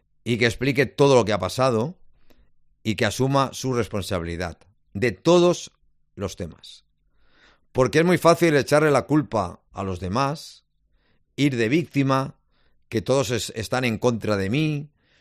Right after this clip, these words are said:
que yo no soy el culpable de nada, que es que yo no he hecho esto, a mí me han dicho que, me viene por aquí todo, el club no podía hacer esto, yo he hecho lo que he podido. No, no. Eso no es verdad.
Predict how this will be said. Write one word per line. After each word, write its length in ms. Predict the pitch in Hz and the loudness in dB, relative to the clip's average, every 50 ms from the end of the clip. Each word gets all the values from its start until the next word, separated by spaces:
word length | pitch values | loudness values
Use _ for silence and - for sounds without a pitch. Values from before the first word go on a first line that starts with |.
| _ _ - | _ _ -8
que 120 | - 110 | -4 -2
yo 100 | 117 139 | -2 0
no 80 | 139 127 | -2 -2
soy 160 | - 143 135 | -2 0 -2
el 120 | 127 113 | -2 -2
culpable 460 | - 117 101 85 127 123 131 127 117 107 | -4 -6 -4 0 2 2 2 2 2 0
de 100 | 104 101 | 0 0
nada, 520 | 127 151 156 147 143 139 139 135 - - _ _ _ _ _ - | 2 2 2 2 2 0 0 -2 -6 -10 _ _ _ _ _ -4
que 80 | 127 | -4
es 100 | 120 - | -4 -2
que 120 | - 117 117 | -2 -2 -2
yo 100 | 123 117 | 0 -2
no 60 | 113 | -2
he 40 | 104 | -4
hecho 220 | - 104 107 135 | -4 -2 -2 -2
esto, 320 | 156 143 - - 131 131 | -2 -2 0 0 2 2
a 60 | 123 113 | 2 2
mí 120 | 131 139 | 0 -2
me 120 | 123 123 | -2 -2
han 140 | 113 104 98 | -4 -4 -4
dicho 320 | 117 123 - - 110 87 - | -6 -6 -6 -6 -8 -4 0
que, 460 | 143 160 165 160 160 156 156 - _ _ _ - - | 0 2 2 2 2 0 -2 -8 _ _ _ -20 -14
me 180 | - 110 110 110 | -8 -6 -4 -2
viene 240 | 127 131 131 127 104 | -2 0 -2 -2 -2
por 200 | - 113 113 110 | -2 -2 -2 -2
aquí 220 | 107 - 120 107 | -2 -4 -6 -6
todo, 640 | - - 165 175 160 156 160 156 151 156 160 - _ _ _ _ _ _ - - - - | -2 0 2 2 4 4 2 2 0 -2 -4 -10 _ _ _ _ _ _ -20 -20 -12 -8
el 200 | 107 110 98 - | -8 -8 -6 -4
club 400 | - 123 139 147 139 117 - - _ _ _ _ _ _ _ _ _ | -2 0 2 2 2 0 -4 -10 _ _ _ _ _ _ _ _ _
no 220 | - 110 131 131 - | -2 0 0 0 2
podía 280 | 123 120 120 120 113 | 2 2 2 2 2
hacer 220 | 104 - 110 107 143 | 0 -2 -2 0 2
esto, 640 | 175 165 - - - 156 151 151 151 151 - _ _ _ _ _ | 2 2 0 0 2 2 4 4 2 0 -4 _ _ _ _ _
yo 200 | - 101 135 135 | -4 0 2 2
he 40 | 135 | 2
hecho 160 | 131 - 127 | 2 2 2
lo 80 | 120 107 | 2 2
que 80 | 113 110 | 2 0
he 40 | |
podido. 680 | 95 107 107 123 165 180 156 160 165 156 160 - - _ - | -2 -2 -2 0 0 0 2 2 2 2 0 -2 -8 _ -10
No, 240 | - - 87 76 - _ _ _ _ _ _ _ _ _ _ _ _ _ | -8 -8 -10 -12 -14 _ _ _ _ _ _ _ _ _ _ _ _ _
no. 240 | 113 - - - - _ _ _ _ _ _ _ _ _ _ _ _ _ _ _ _ _ _ _ _ _ _ _ _ _ _ _ | -16 -14 -14 -14 -16 _ _ _ _ _ _ _ _ _ _ _ _ _ _ _ _ _ _ _ _ _ _ _ _ _ _ _
Eso 200 | - 131 - 135 | -4 -4 -2 -2
no 100 | 123 113 | -2 -2
es 80 | 101 87 | -4 -4
verdad. 400 | 90 82 82 85 80 - _ | -4 -4 -4 -6 -8 -10 _